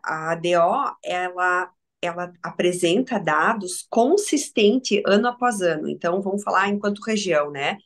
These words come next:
Enquanto região produtora, porque, é, vamos, vamos voltar assim, ó, é, a gente não elabora grandes vinhos, grandes espumantes, se nós não tivermos ótimas uvas, certo?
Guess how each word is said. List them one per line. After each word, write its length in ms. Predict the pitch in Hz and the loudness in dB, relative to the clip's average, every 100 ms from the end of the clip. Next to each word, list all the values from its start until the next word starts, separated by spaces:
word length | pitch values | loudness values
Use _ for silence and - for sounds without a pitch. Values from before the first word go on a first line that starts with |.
| _ _ _ _ - | _ _ _ _ -6
Enquanto 340 | 202 208 214 | -2 2 0
região 540 | 226 226 202 - 208 269 | 2 2 4 6 4 4
produtora, 760 | 269 240 233 - 175 165 - - | 2 0 -2 0 2 2 0 -2
porque, 600 | 277 - 262 285 453 - _ _ _ _ - | -4 -2 0 2 2 0 _ _ _ _ -2
é, 280 | 190 196 | 2 4
vamos, 480 | 202 226 269 302 226 | 2 0 -2 -6 -6
vamos 200 | 240 254 | -4 -2
voltar 320 | 269 262 269 | 0 0 0
assim, 300 | 247 - 226 | -2 -4 -6
ó, 120 | 180 - _ _ | -6 -8 _ _
é, 340 | 190 175 180 - | -4 -2 -2 -2
a 80 | 202 | -2
gente 260 | 233 233 | -2 -4
não 140 | 254 262 | -4 -2
elabora 560 | 269 208 196 240 240 | -2 2 4 4 0
grandes 460 | 185 190 208 226 175 | 0 2 4 0 -6
vinhos, 320 | 175 202 208 | -4 -4 -2
grandes 340 | 185 185 196 | -2 -2 -2
espumantes, 440 | 196 - 175 190 208 | -6 -10 -4 -4 -2
se 40 | |
nós 160 | 208 202 | -2 -2
não 140 | 190 | -4
tivermos 680 | 190 175 165 190 233 - - _ _ _ _ | -6 0 0 0 -6 -10 -16 _ _ _ _
ótimas 420 | 190 196 202 190 | 0 0 -2 -4
uvas, 480 | 170 139 139 - - | -4 -4 -6 -10 -16
certo? 540 | - - 156 170 - | -10 0 0 0 -6